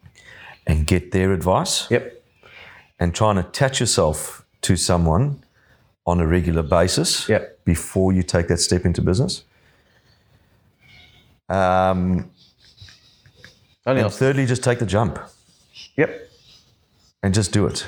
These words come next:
Speaker 2: Yep.
Speaker 1: And never give up.
Speaker 2: See, I, I've, I've had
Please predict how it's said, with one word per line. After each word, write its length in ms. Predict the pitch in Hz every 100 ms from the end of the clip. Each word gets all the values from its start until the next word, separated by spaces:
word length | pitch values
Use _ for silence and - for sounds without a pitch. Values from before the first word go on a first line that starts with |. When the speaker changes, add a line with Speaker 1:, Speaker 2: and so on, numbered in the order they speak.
| -
Speaker 2:
Yep. 260 | 110 117 - - - - _ _ _ _ _ _ _ _
Speaker 1:
And 720 | 92 92 92 95 92 90 - - _ _ _ _ _ _ _ _ _ _ _ _ _ _
never 200 | 95 92
give 140 | 87 76
up. 140 | 76 - - _ _ _ _ - _ _ _
Speaker 2:
See, 160 | - 127
I, 200 | 123 131
I've, 100 | 107
I've 220 | 123 107
had 480 | 139 135 - -